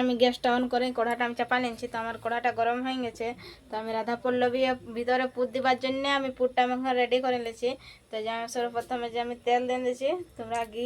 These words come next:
থাকলে ঘি দিবে। তেলটা আমার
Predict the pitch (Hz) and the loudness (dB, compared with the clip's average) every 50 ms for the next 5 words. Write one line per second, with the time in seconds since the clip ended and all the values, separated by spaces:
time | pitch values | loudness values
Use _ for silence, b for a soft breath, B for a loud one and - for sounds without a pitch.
0 | 254 247 254 233 233 233 240 240 240 233 247 247 240 254 247 269 311 381 - - | -2 -2 -2 -2 -2 -2 -2 -2 0 0 0 0 0 -2 -2 -2 -2 -2 -4 -10
1 | - - - - - - - - - - - - - - - - - - - - | -20 -20 -20 -20 -20 -20 -20 -16 -14 -14 -12 -12 -12 -12 -12 -12 -12 -12 -14 -14
2 | - - - - - - - - - - - - - - - - - - - - | -18 -20 -20 -20 -20 -20 -20 -20 -20 -20 -20 -20 -20 -6 -4 -4 -4 -4 -10 -20
3 | - - - - - - - - - - - - - - - - - - - - | -20 -20 -20 -20 -20 -20 -20 -20 -20 -20 -20 -20 -20 -20 -20 -20 -20 -20 -20 -20
4 | - - - - - - _ _ _ - - - - - - - - - - - | -20 -20 -20 -20 -20 -20 _ _ _ -20 -20 -20 -16 -16 -16 -14 -16 -14 -10 -6
5 | - 226 233 240 254 240 240 240 | -4 -2 0 0 2 2 2 2